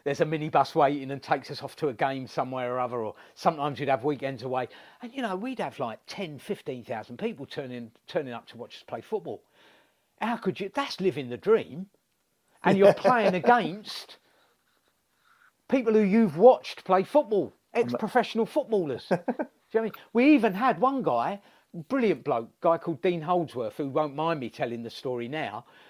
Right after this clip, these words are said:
Speaker 1: but Dean was playing for Brentford at the time, and I don't know how I met him, but I did, you know. And he used to come and play for us on a Sunday on the understanding that no one told his club.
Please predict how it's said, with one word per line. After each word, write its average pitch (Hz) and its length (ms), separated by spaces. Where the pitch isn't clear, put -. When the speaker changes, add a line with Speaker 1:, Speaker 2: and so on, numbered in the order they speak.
Speaker 1:
but 185 220
Dean 226 380
was 151 120
playing 190 280
for 165 120
Brentford 175 500
at 113 100
the 113 60
time, 113 420
and 175 120
I 202 100
don't 139 240
know 127 140
how 120 200
I 113 40
met 127 240
him, 123 160
but 113 140
I 117 160
did, 120 240
you 131 120
know. 101 160
And 190 100
he 262 80
used 262 220
to - 60
come 170 200
and 165 100
play 233 200
for 131 160
us 110 180
on 113 100
a 117 40
Sunday 127 480
on 175 160
the 202 100
understanding 147 640
that 127 120
no 147 200
one 139 240
told 135 380
his 117 140
club. 117 400